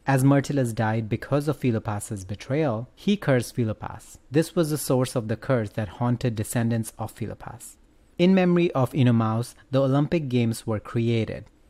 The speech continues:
or alternatively, the Olympic Games were in celebration of Pheilopas's victory.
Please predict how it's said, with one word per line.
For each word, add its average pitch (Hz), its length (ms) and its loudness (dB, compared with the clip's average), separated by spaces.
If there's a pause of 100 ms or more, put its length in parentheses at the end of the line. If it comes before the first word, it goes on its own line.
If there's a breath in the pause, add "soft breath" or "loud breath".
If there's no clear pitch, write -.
or 147 200 4
alternatively, 117 920 -2 (420 soft breath)
the 127 100 2
Olympic 160 420 2
Games 123 320 2
were 120 380 0
in 120 120 -2
celebration 117 640 -2
of 107 100 -4
Pheilopas's 107 640 -6
victory. 113 480 -10